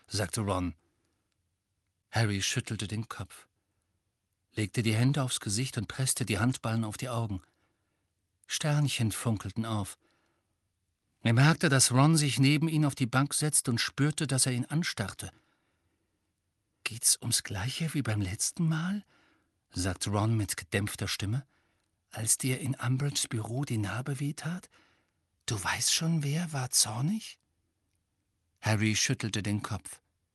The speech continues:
"Was ist es dann?" Harry rief sich in Erinnerung, wie es gewesen war.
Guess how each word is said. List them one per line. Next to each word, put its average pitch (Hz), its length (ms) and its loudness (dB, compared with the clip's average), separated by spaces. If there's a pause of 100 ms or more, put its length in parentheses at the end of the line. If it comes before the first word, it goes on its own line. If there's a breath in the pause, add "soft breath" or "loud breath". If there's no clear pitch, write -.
(720)
"Was - 180 2
ist - 160 4
es - 160 2
dann?" 175 520 4 (1900)
Harry 143 300 4
rief 151 300 2
sich - 260 2
in 131 120 4
Erinnerung, 139 560 2
wie 135 100 2
es 127 140 2
gewesen 127 540 0
war. - 300 -10